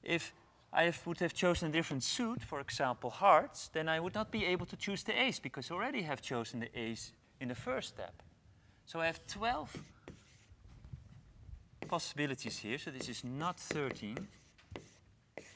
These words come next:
You may want to check that again. So now let's, uh, give, give that representation for this one. So I can have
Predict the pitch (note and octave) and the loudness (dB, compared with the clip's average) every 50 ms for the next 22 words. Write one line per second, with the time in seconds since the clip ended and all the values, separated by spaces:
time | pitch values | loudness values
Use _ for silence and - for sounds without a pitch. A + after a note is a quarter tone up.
0 | - - - - - - - - - - - - - A2+ A2 A#2+ B2 A#2+ A#2+ B2 | -20 -20 -20 -20 -20 -20 -20 -20 -20 -20 -18 -12 -10 -6 -4 -2 0 0 0 0
1 | A#2 - C3 - - D3+ C3 - - A2+ G#2 A2 G#2 G#2 A2 G#2 A#2 C#3+ F#3+ - | -2 -2 -4 -2 0 0 0 0 0 0 0 0 -2 -2 -4 -4 -4 -6 -8 -10
2 | - - - - - - - - - - - - _ _ _ _ _ _ _ - | -18 -20 -20 -20 -20 -20 -20 -20 -20 -20 -20 -20 _ _ _ _ _ _ _ -4
3 | - - - - - F3 E3+ E3+ E3+ E3+ E3+ E3+ E3+ - - - - - - _ | -2 0 2 6 10 12 12 12 12 12 10 8 2 -6 -18 -20 -20 -20 -20 _
4 | _ _ _ _ - - _ _ _ _ - _ - - - - - - E3 F3 | _ _ _ _ -20 -20 _ _ _ _ -20 _ -20 -20 -20 -20 -14 -6 0 4
5 | F3+ E3 C#3 B2+ B2 C3+ E3 D#3+ - - - - E3+ D#3 D#3 D#3 D3+ D#3 D3+ D3 | 6 6 6 6 4 2 0 0 2 0 2 6 8 8 10 10 8 6 4 0
6 | - - - E3 D#3 D3 - - - - - - - - - - - - - - | -6 -4 0 0 2 0 0 -6 -12 -16 -18 -18 -16 -16 -16 -14 -14 -12 -10 -10
7 | - - - - - - - - - E3 - - D#3 - D#3 D3+ D3 - - C#3 | -10 -12 -12 -16 -14 -12 -8 -4 -4 -2 0 0 2 4 6 4 4 4 -2 -2
8 | - D#3 D3+ C#3+ - - C3 - - A#2+ B2 G#3 B3+ A#3+ - - A2+ G#2+ C3 F#3+ | 0 2 2 2 2 -2 -6 -6 -6 -4 -2 -2 -2 -2 -2 -4 -4 -4 -4 -6
9 | B3 - - E3 D#3 D3+ D3 - D3+ C#3+ C3+ A#2+ C#3+ C3+ C3 B2+ | -6 -6 -2 -2 -2 -2 -4 -6 -8 -6 -6 -2 0 0 0 0